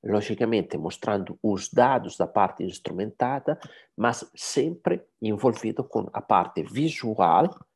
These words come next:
tá? E também, nos casos clínicos, muito aprofundida a parte visual de como olhar a marcha, eh, do paciente, as dicas básicas de como fazer isso, né? Bom, este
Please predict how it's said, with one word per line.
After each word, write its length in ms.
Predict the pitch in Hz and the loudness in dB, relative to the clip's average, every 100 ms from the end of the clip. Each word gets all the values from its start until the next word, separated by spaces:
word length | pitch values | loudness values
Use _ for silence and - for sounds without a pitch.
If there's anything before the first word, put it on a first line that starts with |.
| _ - | _ -2
tá? 320 | 92 110 - _ - | 0 0 -2 _ -10
E 80 | |
também, 460 | 110 160 135 92 - | -2 -2 0 -4 -6
nos 160 | - 101 | -10 -10
casos 420 | - 160 139 147 | 0 0 0 -4
clínicos, 680 | - 127 101 101 - 113 - - - - | -6 -4 -4 -4 -4 -4 -6 -20 -20 -8
muito 240 | 120 165 | -4 -2
aprofundida 960 | 156 - - - 127 113 - - - 120 - _ | -2 -4 -6 -8 -8 -6 -6 -2 -2 -2 -8 _
a 100 | - | -4
parte 540 | - - - - - - | -2 2 0 0 -10 -10
visual 500 | 104 98 - 101 73 | -8 -8 -4 -2 -2
de 100 | 92 | -4
como 400 | - 127 123 120 - | -6 -2 -2 -4 0
olhar 520 | 110 101 76 85 - - | 0 2 -2 -2 -8 -4
a 100 | 123 | -2
marcha, 420 | 95 78 - 101 - _ _ - | -2 -6 -4 -6 -6 _ _ 2
eh, 280 | 98 85 | 4 4
do 160 | 78 - | -2 -4
paciente, 680 | - 92 - 82 - - _ | -2 -4 -4 -10 -10 -20 _
as 260 | 104 101 104 | 0 0 -4
dicas 340 | - - 110 | -8 -4 -6
básicas 720 | - 117 98 92 - 127 120 - _ _ - | 0 2 4 2 -2 -2 -2 -4 _ _ -8
de 80 | 104 | -8
como 240 | 95 87 | -6 -8
fazer 400 | - 82 85 78 _ | -8 -10 -8 -10 _
isso, 380 | - - - - _ _ | -10 -10 -14 -20 _ _
né? 260 | - 95 - - - - - _ _ - _ | -4 -2 -2 -12 -16 -16 -16 _ _ -20 _
Bom, 400 | - 113 - - - | 2 2 2 -10 -2
este 280 | 196 - | -2 0